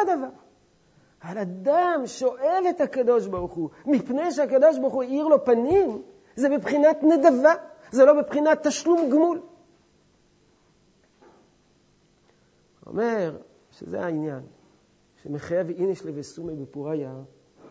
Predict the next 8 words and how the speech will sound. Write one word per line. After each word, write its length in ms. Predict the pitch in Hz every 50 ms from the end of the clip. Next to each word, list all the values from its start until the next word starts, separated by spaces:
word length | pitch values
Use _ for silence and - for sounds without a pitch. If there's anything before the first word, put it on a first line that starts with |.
| - - _ _ _ - - _
עד 140 | - 160 156
עולה 160 | 165 160 151
ידע 300 | 135 139 139 139 151 156
בין 200 | 147 143 139 131
ארור 260 | 135 131 143 139 123
המן 320 | 131 135 135 135 131 127 131 127 _ _ -
לברוך 300 | 127 123 123 127 120 113
מרדכי. 380 | 139 143 135 - 101 - -